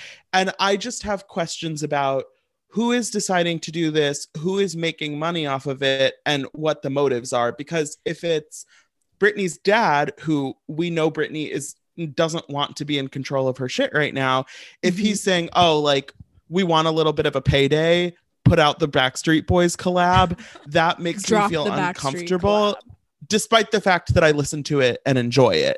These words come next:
Speaker 1: It's, it's just, like, I wanna know if Britney is on board with this, like, if she is involved in the decision. Like, I, I want that context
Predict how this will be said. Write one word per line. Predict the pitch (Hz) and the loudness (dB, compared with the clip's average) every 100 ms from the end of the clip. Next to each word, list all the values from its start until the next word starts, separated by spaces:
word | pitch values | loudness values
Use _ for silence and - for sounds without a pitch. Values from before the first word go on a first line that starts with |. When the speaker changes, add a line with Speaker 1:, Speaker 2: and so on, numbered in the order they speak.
| - | 2
Speaker 1:
It's, | 196 196 - | 0 0 -2
it's | 233 220 | -2 -2
just, | - 294 - | -8 -10 -6
like, | 294 - - | -8 -6 -2
I | 196 | -2
wanna | 196 202 214 | 0 -2 -2
know | 185 165 160 156 156 _ _ _ _ _ _ | -6 -4 -2 -4 -6 _ _ _ _ _ _
if | 170 170 - | -4 -4 -2
Britney | 160 - 156 143 | -2 -2 -4 -4
is | 135 | -4
on | 131 117 135 - | -4 -4 -6 -4
board | 202 202 | -2 -2
with | 175 180 - | -6 -12 -6
this, | 185 175 - | -4 -2 -6
like, | 147 127 _ | -10 -10 _
if | 147 - | -6 -6
she | - 151 139 - | -10 -6 -6 -4
is | 135 123 - _ _ _ _ _ - | -8 -8 -14 _ _ _ _ _ -8
involved | 135 139 165 165 175 | -4 0 0 -2 -8
in | 175 | -10
the | |
decision. | 165 - 165 156 160 151 | -10 -8 -6 -6 -8 -6
Like, | 131 - - | -8 -10 -4
I, | 156 147 _ _ | -2 -2 _ _
I | - | -2
want | 156 151 151 - | -2 -2 -4 -6
that | 175 - | -10 -8
context | 127 127 131 160 160 - | -8 -8 -6 -10 -10 -14